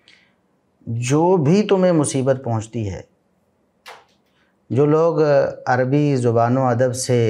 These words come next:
वाकिफ़ हैं और इससे दिलचस्पी रखते हैं और जो तलबा हैं, अ, खुसूसन अरबी लोग तो अदब के, वो ये बात बड़े वाज़े तौर पर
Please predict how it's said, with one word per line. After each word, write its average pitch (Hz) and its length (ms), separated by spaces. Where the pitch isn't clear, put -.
वाकिफ़ 107 460
हैं 110 280
और 104 180
इससे 113 240
दिलचस्पी 120 500
रखते 127 320
हैं 110 180
और 104 100
जो 110 140
तलबा 120 420
हैं, 113 300
अ, 113 140
खुसूसन 131 720
अरबी 110 320
लोग 123 240
तो 135 80
अदब 120 340
के, 104 120
वो 117 120
ये 131 140
बात 123 400
बड़े 139 220
वाज़े 131 340
तौर 123 240
पर 117 240